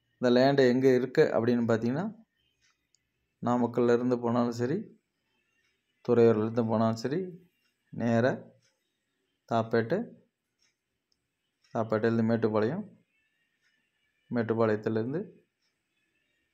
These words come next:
ஒரு நான்கு கிலோமீட்டர் தொலைவில் அமைஞ்சிருக்கு. பஞ்சாயத்து தார் சாலையிலேருந்து இருநூறு அடி,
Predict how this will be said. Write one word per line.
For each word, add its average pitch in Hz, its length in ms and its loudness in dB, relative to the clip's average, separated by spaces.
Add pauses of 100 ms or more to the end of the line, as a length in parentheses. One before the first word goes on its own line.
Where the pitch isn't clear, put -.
(180)
ஒரு 120 180 -4 (440)
நான்கு 120 380 2
கிலோமீட்டர் 110 420 -2
தொலைவில் 110 280 0
அமைஞ்சிருக்கு. 104 480 -4 (1200)
பஞ்சாயத்து 127 440 0
தார் 120 260 2
சாலையிலேருந்து 131 600 -2
இருநூறு 135 420 2
அடி, 196 120 -2